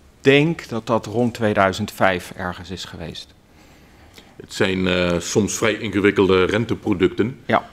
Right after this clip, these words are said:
Speaker 2: Hoe, eh, kreeg u kennis daarvan, wat dat allemaal was en wat mensen daarmee zouden moeten kunnen?
Speaker 1: Door veel met de banken te praten en goed te luisteren.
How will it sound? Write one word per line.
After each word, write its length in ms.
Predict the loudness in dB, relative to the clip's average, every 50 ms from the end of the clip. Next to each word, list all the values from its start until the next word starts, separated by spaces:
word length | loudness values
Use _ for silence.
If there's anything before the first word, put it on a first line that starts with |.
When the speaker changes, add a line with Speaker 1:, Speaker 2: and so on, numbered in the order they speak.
| -20 -10 -2
Speaker 2:
Hoe, 360 | 0 2 4 6 6 4 4
eh, 80 | 2
kreeg 220 | 4 2 2 2 2
u 120 | 0 -2
kennis 320 | 2 2 2 2 2 0 0
daarvan, 400 | 0 0 2 2 2 2 2 2
wat 140 | 2 2
dat 160 | 2 0 -2 -2
allemaal 260 | -2 0 2 2 4
was 360 | 4 2 2 0 -10 -12 -16 -16 -16
en 100 | -12 -8
wat 160 | -8 -8 -6 -4
mensen 280 | -4 -4 -2 -2 -2
daarmee 260 | -2 -2 -2 -2 -2
zouden 300 | -2 0 0 0 0 -2 -4
moeten 200 | -6 -6 -6 -6
kunnen? 240 | -6 -6 -8 -8 -14 -18 -20 -20 _ -20
Speaker 1:
Door 440 | -20 -20 -18 -16 -8 -4 -2 -2 -2
veel 260 | -2 0 0 2 2 2
met 180 | -2 -4 -6
de 60 | -6
banken 340 | 0 2 2 2 2 -2 -8
te 100 | -12 -14
praten 400 | -14 -6 -2 -2 -2 -2 -2 -6
en 80 | -8 -10
goed 200 | -10 -12 -12 -8
te 100 | -6 0
luisteren. 580 | 2 2 2 2 0 -4 -8 -8 -8 -8 -10